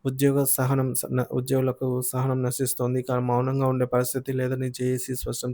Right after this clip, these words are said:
చేస్తున్న నేపథ్యంలో ప్రభుత్వ స్పందన కా-, రాష్ట్రంలో కార్మికుల సంబంధాలపైన గణనీయమైన ప్రభావం అయితే చూపుతోంది.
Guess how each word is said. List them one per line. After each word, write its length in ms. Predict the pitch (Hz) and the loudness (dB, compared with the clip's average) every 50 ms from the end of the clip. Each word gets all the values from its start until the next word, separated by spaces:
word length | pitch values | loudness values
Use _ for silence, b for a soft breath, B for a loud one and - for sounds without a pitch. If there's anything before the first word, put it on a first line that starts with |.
| - 127 | -4 -4
చేస్తున్న 300 | 117 - - 127 127 123 | -6 -6 -6 -6 -4 -4
నేపథ్యంలో 720 | 123 123 123 - 123 123 135 127 123 127 123 120 123 123 _ _ _ _ _ _ _ _ _ _ _ _ _ _ _ _ | -2 -4 -2 -2 -4 -4 -4 -4 -2 0 0 0 -2 -4 _ _ _ _ _ _ _ _ _ _ _ _ _ _ _ _
ప్రభుత్వ 380 | 127 123 127 135 131 - 143 131 | 0 2 2 2 0 0 -2 -2
స్పందన 420 | 127 - - - 123 123 131 131 | -2 -2 -2 -2 0 0 0 0
కా-, 320 | 127 - - 123 120 120 - - 107 - - - | -2 0 0 0 0 0 -2 -6 -8 -10 -6 -2
రాష్ట్రంలో 480 | 127 117 113 123 - - 135 139 135 135 | 0 2 2 2 0 0 0 0 0 0
కార్మికుల 680 | 131 - 123 120 127 127 135 131 - 139 131 123 123 127 b b b b b _ _ _ _ _ _ _ _ _ _ _ _ - - _ | 0 0 0 0 2 0 -2 -2 0 0 2 2 2 0 b b b b b _ _ _ _ _ _ _ _ _ _ _ _ -20 -16 _
సంబంధాలపైన 880 | - - - 127 131 135 135 135 135 131 131 131 - 131 127 127 131 135 131 | -6 -2 0 0 2 2 2 2 2 2 2 2 2 2 0 0 0 0 0
గణనీయమైన 480 | 123 127 131 139 139 135 135 135 131 131 | 2 2 2 2 2 2 2 0 0 -2
ప్రభావం 440 | 127 127 123 123 127 127 127 127 127 | 0 0 0 0 0 0 0 -2 -2
అయితే 160 | 123 - 131 | -2 -2 -4
చూపుతోంది. 600 | 120 - 131 123 - - 127 123 127 131 135 | -2 -2 -4 -2 0 0 0 0 -2 -4 -6